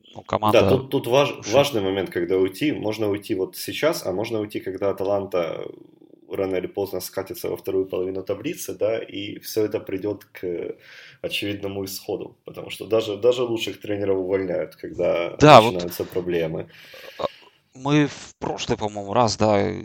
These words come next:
Speaker 1: говорили об этой теме, и, ну, я такую, скорее, наверно, сентиментальную точку зрения высказал, что было бы хорошо, чтобы Гасперини, если выведет он команду в Лигу Чемпионов,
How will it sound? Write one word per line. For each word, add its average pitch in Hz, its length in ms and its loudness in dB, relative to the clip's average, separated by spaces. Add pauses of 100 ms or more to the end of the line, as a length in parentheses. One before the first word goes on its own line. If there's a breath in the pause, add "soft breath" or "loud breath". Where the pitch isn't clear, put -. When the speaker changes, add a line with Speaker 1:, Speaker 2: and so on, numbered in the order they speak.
(140)
Speaker 1:
говорили 107 520 2 (200)
об 98 460 4
этой 117 240 -2
теме, 123 640 -4 (100)
и, 113 460 -6
ну, 123 280 -14
я 120 280 2
такую, 107 400 -4
скорее, 104 340 -2
наверно, 101 440 -2
сентиментальную 104 800 -4
точку - 320 -14
зрения 95 320 -10
высказал, 107 420 -8
что - 240 -12 (400 loud breath)
было 123 260 2
бы 104 120 -2
хорошо, 104 460 -4
чтобы 95 600 -6
Гасперини, 101 540 -6 (240)
если 107 320 0
выведет 98 420 -6
он 98 120 -14
команду 98 500 -8 (120)
в 95 140 -6
Лигу 98 180 -8
Чемпионов, 123 560 -10